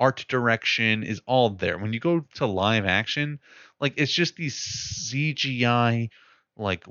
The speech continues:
vomit fest of just, like, "Okay, well, we need to create Pride Rock, and it's completely computer generated, and then we also need to c-, create," it's just like, you basically just wasted a ton of money to create a completely C G I movie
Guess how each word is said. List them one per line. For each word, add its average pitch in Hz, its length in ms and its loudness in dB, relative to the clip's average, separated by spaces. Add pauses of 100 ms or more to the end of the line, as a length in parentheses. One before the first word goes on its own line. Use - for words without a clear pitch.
(720)
vomit 110 460 2
fest - 640 -2
of 104 280 4
just, 95 340 -4
like, 90 260 0
"Okay, 113 540 2
well, 107 460 4
we 110 80 -2
need 113 180 -2
to 110 80 -8
create 110 380 0
Pride 117 300 2
Rock, 107 340 4
and 101 60 -4
it's 85 60 -16
completely 104 420 -8
computer 120 440 -2
generated, 101 880 4
and 95 80 -8
then 92 80 -4
we 98 60 -4
also 110 220 -6
need 127 120 -8
to - 160 -20
c-, 123 60 -20 (140)
create," 131 460 -2
it's 135 120 -12
just 156 180 -4
like, 156 160 2 (260)
you 196 120 -2
basically 262 400 0
just 165 240 -2
wasted 120 340 2
a 110 60 2
ton 123 240 0
of 120 80 2
money 104 200 0
to 107 80 -2
create 95 300 -6
a 87 60 -12
completely 135 500 -6
C - 360 -6
G 117 220 -2
I 107 300 4
movie 92 600 0